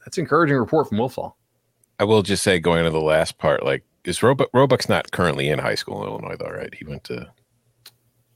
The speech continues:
Speaker 1: Uh, wait, where did he end up?
Speaker 2: I don't know, but I,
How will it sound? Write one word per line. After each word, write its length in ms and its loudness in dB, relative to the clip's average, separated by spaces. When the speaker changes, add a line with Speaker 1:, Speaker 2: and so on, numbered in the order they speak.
Speaker 1:
Uh, 180 4
wait, 140 2
where 120 4
did 80 2
he 100 4
end 100 2
up? 220 0
Speaker 2:
I 100 0
don't 100 2
know, 140 4
but 140 -2
I, 80 6